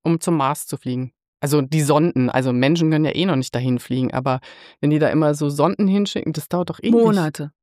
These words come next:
Speaker 1: Monate,
Speaker 2: Sechs
Speaker 1: ne?
Speaker 2: Monate. Ein halbes Jahr dauert es. Das ist absurd.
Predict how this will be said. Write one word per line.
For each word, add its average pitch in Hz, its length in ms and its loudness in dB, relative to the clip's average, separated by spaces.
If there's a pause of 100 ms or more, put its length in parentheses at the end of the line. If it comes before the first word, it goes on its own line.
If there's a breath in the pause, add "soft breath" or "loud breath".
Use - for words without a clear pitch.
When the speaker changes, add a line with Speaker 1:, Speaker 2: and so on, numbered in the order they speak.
(120)
Speaker 1:
Monate, 247 260 2
Speaker 2:
Sechs 180 240 2
Speaker 1:
ne? 202 80 2
Speaker 2:
Monate. 170 520 -2 (360)
Ein 170 140 -6
halbes 185 320 -6
Jahr 170 120 -6
dauert 151 300 -12
es. - 300 -12 (360)
Das 160 120 -8
ist 175 120 -8
absurd. - 580 -10